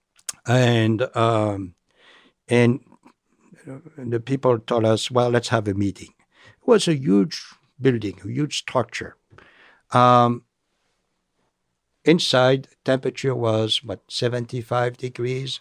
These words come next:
Outside was ninety degrees, a hundred degrees. I look around and say, "Where are the A C units here?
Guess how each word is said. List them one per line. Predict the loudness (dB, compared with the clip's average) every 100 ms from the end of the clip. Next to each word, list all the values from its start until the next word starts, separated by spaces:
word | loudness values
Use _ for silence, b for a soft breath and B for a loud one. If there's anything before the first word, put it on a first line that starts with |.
| -4
Outside | -4 -2 -2 -2 -2
was | -6 -6 -14 b b b b -2
ninety | -2 -2 -6
degrees, | -8 -4 -4 -4
a | -6
hundred | -6 -6 -6 -8
degrees. | -10 -12 -18 -20 -20 _ _ _ _
I | -2
look | 0 -2
around | -2 0 -2
and | -4 -6
say, | -10 -10 _ b b b -2
"Where | 0 0
are | -2
the | -2 0
A | 0 0
C | -2 -6
units | -6 -6 -6 -8 -10
here? | -12 -14